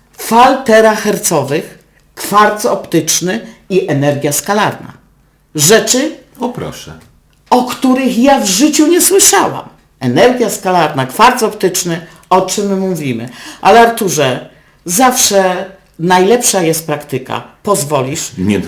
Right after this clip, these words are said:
Speaker 1: że
Speaker 2: oczywiście.
Speaker 1: użyję tego sprzętu
Speaker 2: Je-
Speaker 1: na twojej osobie,
Speaker 2: Jestem,
Speaker 1: aby
Speaker 2: jestem
Speaker 1: można
Speaker 2: ciekawy.
Speaker 1: się było podzielić z naszymi widzami.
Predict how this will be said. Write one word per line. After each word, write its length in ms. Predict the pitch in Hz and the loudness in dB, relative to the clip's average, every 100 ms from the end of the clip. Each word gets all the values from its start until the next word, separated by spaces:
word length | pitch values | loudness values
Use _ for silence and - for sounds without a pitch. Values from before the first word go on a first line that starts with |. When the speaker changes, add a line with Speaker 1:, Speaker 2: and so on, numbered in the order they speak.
| 113 | -2
Speaker 1:
że 240 | 165 175 165 | 0 2 4
Speaker 2:
oczywiście. 320 | 151 151 202 | 4 2 2
Speaker 1:
użyję 420 | 190 196 190 175 | 2 4 4 4
tego 280 | 170 170 170 | 2 0 0
sprzętu 720 | 170 - - 170 170 196 170 170 | -4 -4 0 2 2 2 2 0
Speaker 2:
Je- 120 | - - | -6 2
Speaker 1:
na 140 | 214 | 2
twojej 440 | 214 214 170 170 170 | 4 2 4 4 4
osobie, 600 | 165 165 139 165 196 - - | 0 0 2 0 0 -4 -4
Speaker 2:
Jestem, 400 | 107 113 113 107 | -2 0 -2 2
Speaker 1:
aby 200 | 196 202 | 4 6
Speaker 2:
jestem 180 | 202 220 | 6 6
Speaker 1:
można 280 | 226 220 196 | 4 4 2
Speaker 2:
ciekawy. 200 | 202 190 | 4 4
Speaker 1:
się 60 | 180 | 6
było 280 | 208 196 | 6 6
podzielić 840 | 170 196 156 170 151 165 175 - - _ _ - | 6 2 2 2 2 -2 -4 -8 -10 _ _ -6
z 200 | 147 175 | -2 2
naszymi 800 | 185 180 - 147 139 147 151 - | 2 2 2 0 0 -2 -4 -6
widzami. 680 | 185 233 277 175 123 95 | -2 2 4 4 0 -4